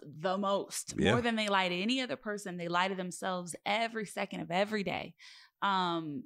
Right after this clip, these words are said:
Speaker 1: so to be able to really look yourself in the mirror and, and be like, "Am I who I say I am?"
Speaker 2: Mm-hmm.
Speaker 1: You know, "Am
Speaker 2: Yeah.
Speaker 1: I who I say I am?"
Speaker 2: Yeah.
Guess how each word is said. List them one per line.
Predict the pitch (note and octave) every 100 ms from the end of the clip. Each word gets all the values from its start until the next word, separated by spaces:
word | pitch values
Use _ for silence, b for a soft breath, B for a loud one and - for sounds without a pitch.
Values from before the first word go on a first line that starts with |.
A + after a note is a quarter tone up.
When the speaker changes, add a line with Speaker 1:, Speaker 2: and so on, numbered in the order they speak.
| -
Speaker 1:
so | - A3+
to | -
be | G#3+ B3+
able | A#3
to | - F3
really | E3+ G#3 A#3 A3
look | G3+ G#3
yourself | G3 G3 F3+
in | F3
the |
mirror | E3+ F#3+ G#3
and, | F3+ F3 F3
and | F3+ F3
be | F#3
like, | F3+ F3 E3+ B B B B -
"Am | G3
I | F#3+ G#3+ B3+ D4 C#4
who | B3+ C4+
I | C#4+ C#4
say | - - -
I | F#3+
am?" | D#3+ - C#2
Speaker 2:
Mm-hmm. | - D2+ D#2 E2+ F#2+
Speaker 1:
You | G#3+ G3+
know, | G3 G3+ B3+ -
"Am | G#3
Speaker 2:
Yeah. | A3
Speaker 1:
I | C#4 D4+ C#4+
who | - E4+ F4
I | C#4 C#4+
say | - - C#4 -
I | B3 C4+
am?" | B3+ C#4 C#4 A#3+ E3+ -
Speaker 2:
Yeah. | C2 C#2+